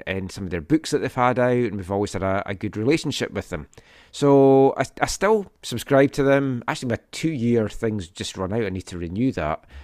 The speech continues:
um, to get the, the printed copy sent over. Just love to have it, still love to read it. But I get their weekly newsletter. So they were talking in the newsletter this week, I've just dug it out, um, about what you were just talking about.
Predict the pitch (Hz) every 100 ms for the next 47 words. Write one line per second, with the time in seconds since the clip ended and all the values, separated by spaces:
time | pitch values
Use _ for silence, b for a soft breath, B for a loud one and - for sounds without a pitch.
0 | b b b b b - 120 117 113 -
1 | - 120 110 110 110 - 117 - - 113
2 | - 107 101 92 147 160 143 151 139 101
3 | 95 - - 69 82 - - 98 110 104
4 | - 113 107 104 - 110 139 147 135 104
5 | 110 127 170 151 120 135 - 107 143 214
6 | - 110 78 - - _ _ _ _ -
7 | 156 139 131 131 - 160 180 - 180 -
8 | 127 127 120 117 120 120 107 101 - 135
9 | 131 98 - 95 - 110 107 135 135 101
10 | - b b b b b - 120 120 120
11 | 117 113 - 120 110 131 139 113 127 127
12 | 117 117 - - 175 - 135 95 90